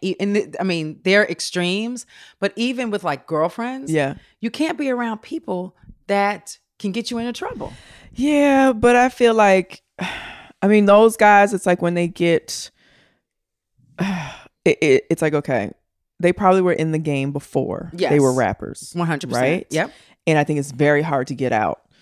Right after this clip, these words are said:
Speaker 1: Yeah.
Speaker 2: You know, I mean, I think it, they probably want to get out. They
Speaker 1: Right.
Speaker 2: probably wanted to get out, but then it's like, y-, you know, you're, like, stuck.
Speaker 1: You're stuck.
Speaker 2: And then your people are looking at you like, "Oh, you made it big, and who you think you are? No, you're not going anywhere." Like,
Speaker 1: Right.
Speaker 2: it's like a cycle,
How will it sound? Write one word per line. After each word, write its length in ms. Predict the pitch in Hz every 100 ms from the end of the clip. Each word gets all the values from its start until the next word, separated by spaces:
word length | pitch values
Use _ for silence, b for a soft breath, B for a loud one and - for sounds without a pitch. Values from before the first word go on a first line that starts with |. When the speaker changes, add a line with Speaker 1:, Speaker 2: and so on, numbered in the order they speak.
| b
Speaker 1:
Yeah. 240 | 156 117 - -
Speaker 2:
You 120 | 185
know, 220 | 170 156 147
I 40 |
mean, 220 | 175 170 -
I 80 | 160
think 240 | - 185
it, 180 | 180 -
they 120 | 156
probably 260 | 165 175 165
want 260 | 147 160 -
to 60 |
get 140 | 214 240
out. 380 | 233 269 277 _
They 60 | 160
Speaker 1:
Right. 80 | 151
Speaker 2:
probably 140 | 156
wanted 280 | 131 143 196
to 60 | 208
get 120 | 214
out, 260 | 220 214 185
but 220 | 160 -
then 160 | 170
it's 220 | 165 156 160
like, 340 | 151 147 - _ _ _ _ _
y-, 80 | 220 -
you 80 | 285
know, 160 | 240
you're, 240 | 240 226 240
like, 180 | 233
stuck. 600 | - - - - - - - -
Speaker 1:
You're 140 | 190
stuck. 160 | - 220
Speaker 2:
And 80 |
then 120 | 226 226
your 120 | 220
people 260 | 254 240
are 80 | 233
looking 240 | 240 262 240
at 100 | 226
you 80 |
like, 140 | 226 196
"Oh, 220 | 170 226 214
you 160 | 208
made 180 | 214 208
it 100 | 202
big, 580 | 220 254 233 220 220 190
and 200 | 180 180
who 120 | 214
you 120 | 233
think 240 | 240 220 -
you 160 | 269
are? 340 | 220 202 196 196
No, 220 | 208 214
you're 160 | 208 226
not 160 | 226
going 200 | 214 220
anywhere." 480 | 226 254 214 196 196
Like, 140 | 160 165
Speaker 1:
Right. 120 | 151
Speaker 2:
it's 160 | 254 -
like 140 | 262
a 80 | 214
cycle, 600 | - 214 - 160 131 135